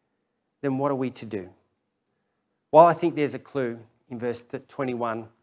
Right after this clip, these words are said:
hasn't got the verse numbers there, up to him. But I'll go from the comment. It says, "To him be glory in the church and in Christ Jesus throughout all generations, forever and ever." And I think that little part of the verse is the clue for us.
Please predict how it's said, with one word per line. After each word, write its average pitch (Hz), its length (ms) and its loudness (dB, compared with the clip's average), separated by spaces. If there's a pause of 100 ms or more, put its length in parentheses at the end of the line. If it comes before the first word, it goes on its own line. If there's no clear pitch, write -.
hasn't 117 220 -8
got 113 120 -8
the 123 60 -10
verse 120 280 -6
numbers 127 360 -4
there, 113 320 -12 (380)
up 123 200 -6
to 127 60 -10
him. 117 340 -12 (420)
But 135 120 0
I'll 127 80 0
go 160 180 4
from 147 220 -2
the 131 80 -2
comment. 131 400 -2
It - 20 -20
says, 127 200 -6
"To 131 100 -10
him 208 420 2 (300)
be 139 80 -2
glory 170 380 2
in 185 80 2
the 180 60 0
church 120 540 -6 (120)
and 127 120 -8
in 127 60 -6
Christ 131 420 -6
Jesus 117 280 -8
throughout 117 220 -8
all 147 160 -4
generations, 110 800 -10 (520)
forever 117 500 -6 (120)
and 117 120 -8
ever." 104 160 -10
And 104 80 -10
I 107 100 -10
think 143 280 -8
that 135 200 -4
little 131 160 -12
part 117 300 -10
of 110 100 -12
the 110 60 -14
verse 113 260 -10 (360)
is 113 160 -6
the 117 80 -10
clue 120 260 -4
for 110 240 -8
us. - 220 -16